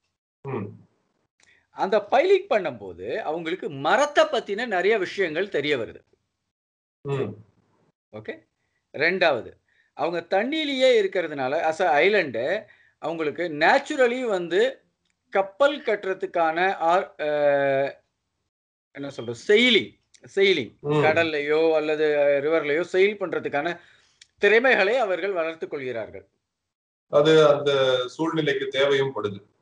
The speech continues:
Speaker 1: அந்த இடத்துல.
Speaker 2: தேவையும் படுது. ஏன்னா அது வந்து அவங்களுடைய natural survival of the fittest. அவங்க வாழ்க்கையை
Speaker 1: ம்.
Speaker 2: வாழணும்னா அந்த சர்வைவலுக்கு தேவை. So அதனால naturally அவங்க வந்து இந்த ஷிப் பில்டிங் இண்டஸ்ட்ரியை இன்க்ளைன்டா இருக்காங்க. அடுத்தது,
Speaker 1: ஓகே.
Speaker 2: ஒரு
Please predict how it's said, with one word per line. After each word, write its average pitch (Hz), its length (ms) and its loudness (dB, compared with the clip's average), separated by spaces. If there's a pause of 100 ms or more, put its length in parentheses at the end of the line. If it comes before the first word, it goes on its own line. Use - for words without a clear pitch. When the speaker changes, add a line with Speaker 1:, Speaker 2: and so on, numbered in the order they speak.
Speaker 1:
அந்த 104 200 -6
இடத்துல. 104 80 -2
Speaker 2:
தேவையும் 185 400 0
படுது. 147 320 -8
ஏன்னா 165 140 -12
அது 233 240 -4
வந்து 240 340 -4
அவங்களுடைய 196 280 -4
natural 190 640 -4
survival 202 440 -2
of 160 160 -4
the 127 100 -4
fittest. - 500 -16 (380)
அவங்க 147 240 -6
வாழ்க்கையை 185 460 2
Speaker 1:
ம். 170 40 0
Speaker 2:
வாழணும்னா 175 260 -2
அந்த 262 300 -2
சர்வைவலுக்கு 175 540 -2
தேவை. 113 300 -6 (300)
So 262 180 -4
அதனால 196 580 0 (300)
naturally 247 600 0
அவங்க 214 280 0
வந்து 208 200 -6
இந்த 175 120 -8
ஷிப் 240 360 -10
பில்டிங் 240 280 -2
இண்டஸ்ட்ரியை 170 640 -4
இன்க்ளைன்டா 175 360 0
இருக்காங்க. 120 480 -4 (540)
அடுத்தது, 156 580 0
Speaker 1:
ஓகே. - 40 -20 (480)
Speaker 2:
ஒரு 262 280 2